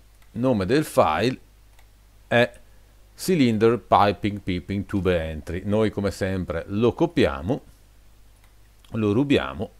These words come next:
e andiamo a utilizzarlo per il nostro file. Dopodiché saremo pronti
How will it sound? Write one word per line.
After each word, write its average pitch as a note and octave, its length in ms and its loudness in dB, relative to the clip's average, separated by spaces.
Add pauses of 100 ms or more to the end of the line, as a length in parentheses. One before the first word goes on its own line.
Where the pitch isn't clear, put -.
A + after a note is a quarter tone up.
e - 80 0
andiamo G2 320 0
a G#2 40 0
utilizzarlo F2+ 680 -4
per F#2 380 -2
il A#2 160 -2
nostro E2+ 580 -6
file. C#2 440 -6 (1400)
Dopodiché C#3 680 4
saremo C#3 520 4
pronti A2 600 0